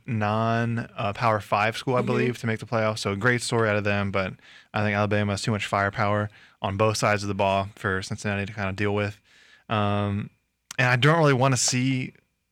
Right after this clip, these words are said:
Speaker 1: Georgia, Alabama play again. Um, as great of a game that was, and, you know,
Speaker 2: Mm-hmm.
Speaker 1: probably the two best teams in the country. Um, but Michigan, yeah, like you said, they're playing well down the stretch, beat Ohio State,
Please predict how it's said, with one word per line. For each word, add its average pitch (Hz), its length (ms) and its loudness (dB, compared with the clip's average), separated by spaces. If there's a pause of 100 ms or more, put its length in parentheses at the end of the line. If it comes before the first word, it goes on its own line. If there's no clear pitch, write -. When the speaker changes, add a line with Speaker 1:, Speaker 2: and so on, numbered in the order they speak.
(340)
Speaker 1:
Georgia, 123 420 4
Alabama 113 440 2
play 107 240 0
again. 104 420 -2 (440)
Um, 98 300 -2
as 107 160 0
great 131 180 6
of 127 80 4
a 120 60 4
game 120 180 4
that 110 160 2
was, 110 360 2
and, 107 100 -2
you 104 60 0
know, 98 100 -2
Speaker 2:
Mm-hmm. - 140 -16
Speaker 1:
probably 117 300 2
the 98 140 -10
two - 320 0
best 127 280 0
teams 107 240 0
in 98 80 -4
the 95 80 -4
country. 101 460 -2 (420)
Um, 98 580 -2 (240)
but 135 140 4
Michigan, 196 400 4
yeah, 180 140 4
like 165 160 0
you 139 60 -2
said, 117 280 2
they're 113 100 -6 (200)
playing 107 280 0
well 107 140 2
down 110 100 -2
the 110 80 -2
stretch, 113 400 2
beat 110 120 4
Ohio 110 260 2
State, 110 360 -4